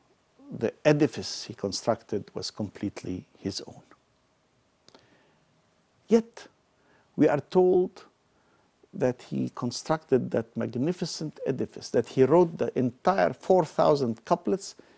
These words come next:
in less than four months. And he boasts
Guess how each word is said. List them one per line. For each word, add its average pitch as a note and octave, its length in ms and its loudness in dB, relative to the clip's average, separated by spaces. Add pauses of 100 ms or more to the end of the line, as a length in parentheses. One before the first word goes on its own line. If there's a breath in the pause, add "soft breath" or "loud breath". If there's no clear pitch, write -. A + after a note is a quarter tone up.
(200 soft breath)
in A#2+ 160 0
less C#3+ 160 2
than A2 140 -2
four G2+ 220 -6
months. - 360 -16 (1160)
And C3 140 0
he D3+ 100 6
boasts - 640 4